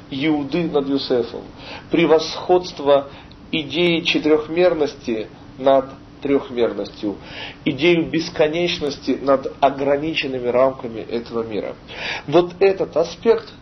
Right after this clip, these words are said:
который как бы выглядел в начале, как мы сказали, противоречием, вроде бы во вторе мы видим в конце времени Иуда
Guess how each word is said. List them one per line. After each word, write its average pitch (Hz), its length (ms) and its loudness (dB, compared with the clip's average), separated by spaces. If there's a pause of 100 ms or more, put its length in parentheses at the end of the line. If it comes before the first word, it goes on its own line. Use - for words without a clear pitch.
(520)
который 160 560 2 (520)
как 127 160 -4
бы 127 240 -2 (680)
выглядел 143 800 2 (260)
в 127 180 -10
начале, 135 580 2 (220)
как 110 200 -10
мы 110 100 -10
сказали, 113 400 -2
противоречием, 139 840 2
вроде 143 300 2
бы 104 260 -4 (220)
во 123 160 0
вторе 170 560 4 (360)
мы 139 120 -2
видим 139 320 0
в - 120 -14
конце 123 440 2
времени 117 600 -2 (400)
Иуда 143 720 4